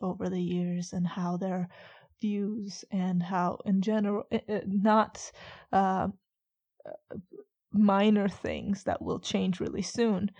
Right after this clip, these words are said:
but more bigger things of how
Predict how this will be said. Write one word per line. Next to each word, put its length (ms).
but 380
more 600
bigger 400
things 580
of 140
how 540